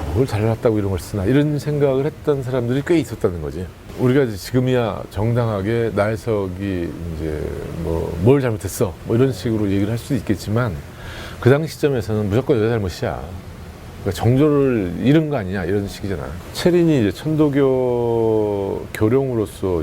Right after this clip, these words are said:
이제 세계 일주를 한 거잖아. 그러면 그 당시에 일제 이제 밀정들, 뭐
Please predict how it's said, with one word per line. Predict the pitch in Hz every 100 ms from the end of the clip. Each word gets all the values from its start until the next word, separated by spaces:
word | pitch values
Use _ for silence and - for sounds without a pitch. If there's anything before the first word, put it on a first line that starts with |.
| 71
이제 | 67 71 67 - -
세계 | - 127 127
일주를 | 92 98
한 | 110
거잖아. | 131 101 69 60 64 78 - - - - - - - - - -
그러면 | 113 117 120 127 104
그 | -
당시에 | 110 131 117 - 82 67 78 85 64 64 -
일제 | 107 123 - 135 127 117 98 90 78 - - - 95 85
이제 | 82 78
밀정들, | 120 120 117 92 71 65 - - -
뭐 | 113